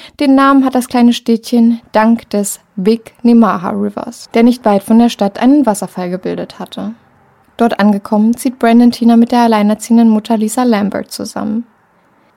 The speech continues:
Gerade neu in der Stadt und mit nicht einmal einundzwanzig Jahren kann Brandon sich allein kein Apartment leisten.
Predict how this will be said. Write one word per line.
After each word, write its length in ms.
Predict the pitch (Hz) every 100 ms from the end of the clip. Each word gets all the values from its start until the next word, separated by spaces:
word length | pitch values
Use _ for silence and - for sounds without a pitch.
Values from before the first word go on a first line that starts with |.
| _ -
Gerade 360 | 214 220 240
neu 200 | 247 208
in 120 | 208 220
der 100 | 233
Stadt 380 | - 240 240
und 200 | - 262
mit 180 | 254 262
nicht 280 | 254 269 -
einmal 540 | 190 190 185 202 233 240 _
einundzwanzig 640 | 226 208 196 190 185 180 190
Jahren 300 | 190 196 208
kann 200 | 247 208
Brandon 380 | 202 208 220
sich 180 | 214 214
allein 300 | 226 233 247
kein 380 | 247 - 196 220
Apartment 500 | - - - 226 233
leisten. 600 | 240 226 - - 220 226